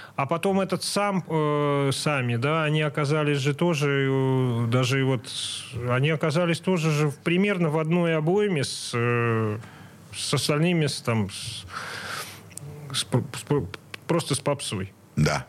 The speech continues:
Speaker 1: То есть
Speaker 2: да.
Speaker 1: вышли они туда, как бы, вышли, и, и потому что там люди, которые этим занимаются, они, в принципе,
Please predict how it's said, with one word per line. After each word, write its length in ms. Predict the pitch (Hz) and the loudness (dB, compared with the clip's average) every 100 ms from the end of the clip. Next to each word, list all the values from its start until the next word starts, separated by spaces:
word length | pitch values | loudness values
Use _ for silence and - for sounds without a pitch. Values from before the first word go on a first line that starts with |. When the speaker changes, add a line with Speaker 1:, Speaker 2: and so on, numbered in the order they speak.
| - | -6
Speaker 1:
То 80 | - | 0
есть 80 | 87 | 2
Speaker 2:
да. 40 | 175 | 2
Speaker 1:
вышли 300 | 262 - 170 | 2 0 0
они 240 | 165 196 | 2 0
туда, 320 | 180 143 107 | 2 0 0
как 160 | 95 92 | -4 -10
бы, 100 | 95 | -2
вышли, 540 | 127 240 - 123 110 113 - | 0 2 0 0 -2 -4 -8
и, 160 | 135 143 | -2 0
и 40 | |
потому 340 | 135 156 196 208 | 0 0 2 2
что 160 | - | 0
там 260 | 180 190 165 | 0 2 2
люди, 280 | 175 160 131 | 2 2 0
которые 340 | 135 156 147 | 0 2 0
этим 160 | 143 147 | 2 2
занимаются, 480 | 180 247 285 - | 2 2 0 0
они, 160 | 160 165 | 0 0
в 60 | 160 | 0
принципе, 640 | 240 277 269 175 127 113 | 0 2 2 -2 -2 -4